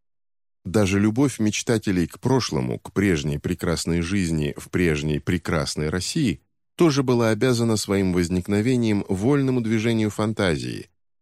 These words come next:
так как то, что они описывали с бескорыстным и искренним умилением, существовало чаще всего только в их воображении. А из усилителя радио густо и безостановочно струились минорные мелодии,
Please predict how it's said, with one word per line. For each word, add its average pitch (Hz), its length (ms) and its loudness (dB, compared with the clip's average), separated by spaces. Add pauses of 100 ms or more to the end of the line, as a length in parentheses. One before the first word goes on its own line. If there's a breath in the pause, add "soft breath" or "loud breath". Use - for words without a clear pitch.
(120)
так 92 180 0
как 92 180 -2
то, 113 160 2
что 87 240 -2
они 78 200 0
описывали 82 760 -2
с 87 120 -4
бескорыстным 101 920 -2
и 98 100 0 (120)
искренним 87 640 -2
умилением, 104 640 0 (400)
существовало 143 800 0
чаще 113 380 0
всего 110 320 0
только 156 480 0
в 90 140 0
их 90 140 -4
воображении. 67 920 -4 (920)
А 87 120 2
из 92 120 2
усилителя 98 680 2
радио 107 420 2
густо 120 400 -2
и 117 60 2
безостановочно 101 880 0
струились 80 600 -2
минорные 76 560 -2
мелодии, 107 640 -4